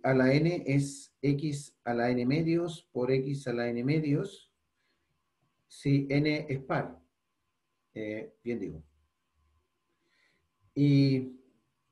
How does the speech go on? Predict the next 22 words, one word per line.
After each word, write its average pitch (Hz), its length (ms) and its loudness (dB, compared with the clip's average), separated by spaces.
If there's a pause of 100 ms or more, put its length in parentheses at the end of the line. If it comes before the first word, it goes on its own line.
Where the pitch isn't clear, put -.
X 143 460 -2
a 127 80 0
la 123 260 0
n 139 200 0
menos 131 320 -4
uno 147 180 -2
medios 139 600 0
por 110 300 -8
X 127 480 -8 (640)
a 113 180 -6
la 113 500 -6
n 123 400 -6
menos 110 500 -10
uno 135 340 -4
medios 127 880 -4
por 113 140 -2
X, 151 520 -4 (560)
si 127 880 -8 (520)
n 127 600 -4
es 117 400 -8
impar. 113 560 -8 (1040)
¿Sí? - 360 -10